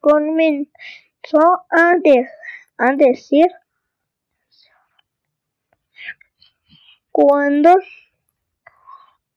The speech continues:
cau-, casualmente advirtió la presencia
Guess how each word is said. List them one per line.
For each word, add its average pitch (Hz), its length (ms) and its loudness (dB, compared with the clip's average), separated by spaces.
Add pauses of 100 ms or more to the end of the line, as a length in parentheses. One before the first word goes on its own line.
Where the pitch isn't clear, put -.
(120)
cau-, 277 880 -2 (1300)
casualmente 285 1900 -2 (540)
advirtió 294 1400 -2 (960)
la 285 240 0 (160)
presencia 285 1400 -2